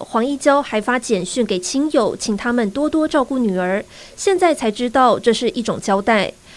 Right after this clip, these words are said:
好友台中市长卢秀燕讲到这件事情，更是震惊不舍。就连过去曾经和黄义交传出绯闻的媒体人周玉蔻，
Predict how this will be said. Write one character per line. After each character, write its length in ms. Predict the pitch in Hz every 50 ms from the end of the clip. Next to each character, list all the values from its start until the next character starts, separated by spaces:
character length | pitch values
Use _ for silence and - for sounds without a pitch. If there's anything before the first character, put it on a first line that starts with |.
| - - - -
好 200 | - - 214 214
友 240 | 220 247 254 220 185
台 180 | - - 220
中 160 | 208 240 240
市 160 | 240 - 285 254
长 280 | 226 220 196 185 -
卢 100 | 196 202
秀 180 | 208 - 254 226
燕 300 | 214 226 247 233 208 - -
讲 200 | - 240 202 196
到 140 | 214 254 247
这 180 | 233 311 311 277
件 140 | - 285 269
事 220 | - - 359 320
情， 320 | - - - - 208 196
更 240 | 196 - 262 233 220
是 200 | 208 - 247 226
震 200 | 190 - 247 214
惊 160 | 196 233 226
不 120 | 226 320 311
舍。 380 | - - - 226 196 165 - - - - - - - - -
就 120 | - 349
连 120 | 330 302 285
过 180 | - 370 381
去 300 | 349 - - 320 311 262
曾 220 | 185 - - 240 226
经 160 | 226 269 277
和 180 | - 233 214 208
黄 220 | - 226 214 226
义 100 | 254 247
交 280 | 220 - 247 240 240 247
传 220 | - - 220 208
出 140 | 202 240 233
绯 240 | 220 - 254 254 254
闻 160 | 240 202 196
的 140 | 202 208 202
媒 160 | 196 208 247
体 140 | - 262 220
人 260 | 196 196 185 185 190
周 160 | - 220 220
玉 140 | 233 233 220
蔻， 360 | - - - 262 226 214